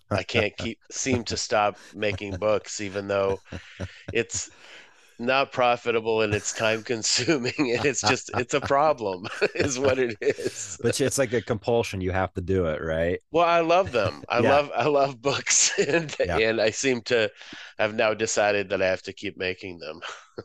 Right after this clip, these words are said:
Speaker 2: No, they're, they're, in-, they're incredible. I gotta get a hard copy because, um,
Speaker 1: Yeah.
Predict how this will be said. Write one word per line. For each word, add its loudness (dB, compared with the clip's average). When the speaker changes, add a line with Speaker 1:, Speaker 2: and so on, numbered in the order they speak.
Speaker 2:
No, 0
they're, 0
they're, 0
in-, -4
they're 2
incredible. 2
I 4
gotta 4
get 2
a 2
hard 0
copy -2
because, -2
um, 0
Speaker 1:
Yeah. -6